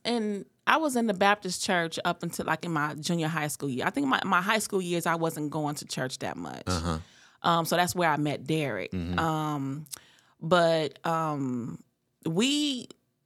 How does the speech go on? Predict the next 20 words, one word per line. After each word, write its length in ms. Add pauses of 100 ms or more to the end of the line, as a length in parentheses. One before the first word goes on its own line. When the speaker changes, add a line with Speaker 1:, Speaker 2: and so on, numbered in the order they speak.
(320)
Speaker 1:
we 240
started 680
dating, 1040 (160)
um, 720
I 60
think 260
in 80
my 220
j-, 240 (880)
sophomore 760
year. 560 (920)
And, 920 (720)
um, 680 (220)
as 220
we 260
dated 480
and 100
everything, 540
I 120
graduated, 1120